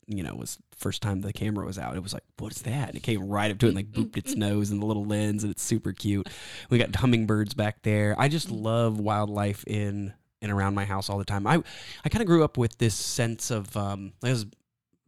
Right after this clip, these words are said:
Speaker 1: you know, raised some in San Antonio, and we would always go to the zoo, and, you know, I've been to the
Speaker 2: Mm-hmm.
Speaker 1: Bronx Zoo and all these different zoos.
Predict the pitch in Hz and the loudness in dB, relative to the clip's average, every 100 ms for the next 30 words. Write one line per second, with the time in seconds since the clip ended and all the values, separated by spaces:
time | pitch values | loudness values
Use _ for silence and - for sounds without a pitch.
0 | _ - 110 95 107 113 104 113 104 101 | _ -6 -2 0 4 4 2 0 0 0
1 | 104 101 110 104 101 101 101 101 101 101 | 0 0 2 2 2 0 0 0 0 -2
2 | 101 98 101 101 104 101 104 101 87 80 | -2 -2 2 4 4 4 4 2 0 -6
3 | 73 101 98 104 104 - 104 101 - - | -8 -8 -4 -2 0 0 0 0 -2 -4
4 | 101 98 98 101 101 101 101 95 101 101 | -2 -2 -2 -2 -4 -4 -8 -6 -2 -2
5 | 98 | -2